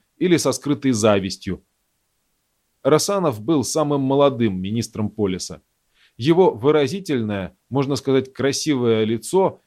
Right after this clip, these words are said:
и ладная фигура служили как бы предпосылкой его успеха. Энергия и красноречие завершали дело.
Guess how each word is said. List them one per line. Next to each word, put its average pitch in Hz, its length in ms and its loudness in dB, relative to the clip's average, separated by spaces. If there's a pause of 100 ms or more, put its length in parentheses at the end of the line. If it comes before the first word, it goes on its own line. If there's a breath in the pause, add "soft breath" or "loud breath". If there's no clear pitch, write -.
(120)
и 175 160 0
ладная 113 480 2
фигура 160 580 -2 (140)
служили 170 540 2
как 135 240 -2
бы 139 100 2
предпосылкой 143 840 0
его 131 240 2
успеха. 101 540 -6 (440)
Энергия 139 640 2 (160 loud breath)
и 143 100 -2
красноречие 147 760 0
завершали 117 540 0
дело. 98 420 -6